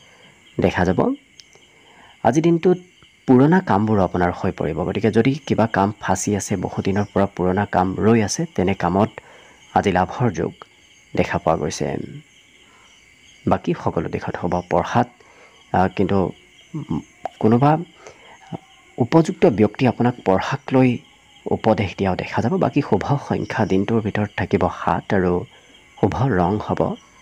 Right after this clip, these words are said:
গোলপীয়া। একেবাৰে শেষত মীন ৰাশি লৈ আছোঁ। মীন ৰাশিৰ ব্যক্তিসকলৰ মনত আজি নতুন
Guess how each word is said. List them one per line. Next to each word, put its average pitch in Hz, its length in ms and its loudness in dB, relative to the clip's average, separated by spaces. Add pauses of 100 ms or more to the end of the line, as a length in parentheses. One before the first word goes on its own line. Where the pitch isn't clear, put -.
(340)
গোলপীয়া। 87 720 0 (1600)
একেবাৰে 92 400 4 (100)
শেষত - 380 -2
মীন 95 240 4
ৰাশি 95 200 0
লৈ 92 120 0
আছোঁ। 123 220 -2
মীন 123 200 4
ৰাশিৰ 147 280 2
ব্যক্তিসকলৰ 98 720 0
মনত 110 400 2
আজি 101 280 0 (540)
নতুন 110 300 4